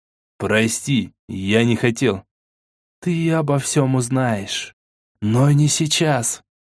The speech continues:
«Но ведь если знать все изначально, то можно хотя бы подготовиться». Предпринял я слабую попытку. «И тем самым нарушить должный ход событий», припечатала она. «Ты скоро сам все поймешь,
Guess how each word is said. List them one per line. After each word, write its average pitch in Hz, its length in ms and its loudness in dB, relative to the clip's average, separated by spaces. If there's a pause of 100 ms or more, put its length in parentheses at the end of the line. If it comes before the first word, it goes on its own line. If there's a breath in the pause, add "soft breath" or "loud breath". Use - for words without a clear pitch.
(140)
«Но 101 380 0
ведь 113 300 2
если 123 320 2
знать 120 320 2
все 127 260 2
изначально, 113 640 2
то 107 140 -4
можно 113 300 0
хотя 113 300 -2
бы 113 160 0
подготовиться». 113 880 0 (340)
Предпринял 170 580 0
я 139 160 2
слабую 127 420 2
попытку. 117 560 -2 (500)
«И 139 180 2
тем 147 280 0
самым 156 500 2
нарушить 165 640 0
должный 135 480 2
ход 139 280 -2
событий», 139 760 -2 (340)
припечатала 104 760 0
она. 107 280 -4 (440)
«Ты 185 200 0
скоро 180 440 2
сам 190 380 0
все 131 280 0
поймешь, 123 680 -2